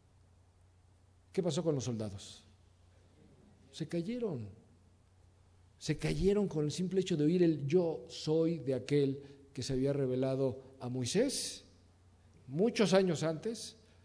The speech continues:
Y cuando Je-, Moisés le pregunta a Dios, "¿Quién eres?". "Yo soy el que soy".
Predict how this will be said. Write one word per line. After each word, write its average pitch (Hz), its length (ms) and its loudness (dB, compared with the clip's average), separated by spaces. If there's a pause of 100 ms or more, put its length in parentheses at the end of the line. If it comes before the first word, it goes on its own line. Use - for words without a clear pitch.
(380)
Y 147 160 2
cuando 143 240 2
Je-, 143 140 -2
Moisés 151 400 2
le 180 80 4
pregunta 156 380 2
a - 20 4
Dios, 147 260 2 (540)
"¿Quién 240 240 0
eres?". 226 420 -2 (880)
"Yo 131 160 2
soy 123 260 -2 (480)
el 104 120 -6
que 107 100 -6
soy". 92 220 -10